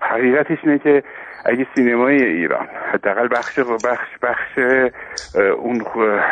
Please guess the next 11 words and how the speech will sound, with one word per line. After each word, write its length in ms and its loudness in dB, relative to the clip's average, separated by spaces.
خوب 220 0
و، 300 4
اه، 420 4
خلاق 600 0
سینمای 460 -4
ایران 320 -4
درست 380 2
عرضه 380 0
بشه، 520 2
مطمئنم 760 0
که 340 2